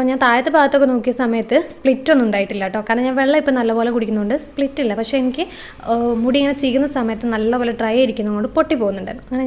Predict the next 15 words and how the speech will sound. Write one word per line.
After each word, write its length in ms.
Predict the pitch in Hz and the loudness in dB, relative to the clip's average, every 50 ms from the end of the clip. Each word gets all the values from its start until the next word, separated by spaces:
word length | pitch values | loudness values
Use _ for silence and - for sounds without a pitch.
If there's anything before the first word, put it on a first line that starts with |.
| 254 | -2
ഞാൻ 100 | 247 247 247 247 | -2 0 0 0
ഈ 20 | 240 233 | 0 -2
മുടി 180 | 226 214 240 233 233 | -2 -2 -4 -4 -4
പതുക്കെ 320 | 208 214 214 - - 247 247 - | -4 -6 -6 -6 -6 -6 -4 -4
ചെടിയൊക്കെ 320 | 240 214 220 220 220 240 220 220 | -2 -2 -2 -2 -4 -4 -4 -4
പോക്കി, 220 | 208 208 - 240 - - | -6 -6 -8 -8 -4 -2
കൈകൊണ്ട് 320 | 262 254 254 269 277 302 285 | 0 0 2 2 0 2 2
കുറച്ച് 220 | 277 - - 269 233 - | 0 0 -2 -6 -2 -2
പോക്കിയതിന് 380 | 220 208 - 233 226 220 226 220 214 | -2 -2 -2 -4 -4 -2 -2 -2 -4
ശേഷം 180 | 220 - 269 262 - | -4 -4 -6 -4 -2
ചീർപ്പ് 280 | 254 240 247 240 - 240 | -2 -2 -2 -2 -4 -6
ഉപയോഗിച്ച് 240 | 220 214 208 220 233 220 | -4 -4 -4 -6 -6 -6
ചീർപ്പിൻ്റെ 380 | - 240 226 233 233 240 285 381 - - - - - - - - 294 | -4 -6 -4 -2 -2 -2 -2 -2 -4 -6 -16 -20 -20 -14 -4 0 2
കണ്ണി 200 | 294 285 311 302 277 | 2 4 4 4 4
അകലുള്ള 320 | 240 254 247 240 247 240 | 2 2 2 2 2 2